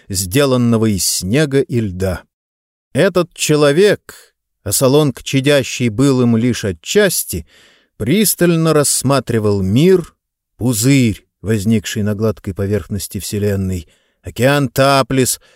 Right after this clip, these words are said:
окружённый границей ада,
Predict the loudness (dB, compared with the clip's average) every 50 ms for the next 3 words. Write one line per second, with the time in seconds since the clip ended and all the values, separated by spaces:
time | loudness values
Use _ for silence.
0 | _ _ _ -10 -8 -4 -2 0 0 2 2 0 0 2 0 0 0 0 0 0
1 | 2 2 2 2 0 0 0 0 2 2 2 2 2 2 2 4 4 4 4 4
2 | 4 2 2 0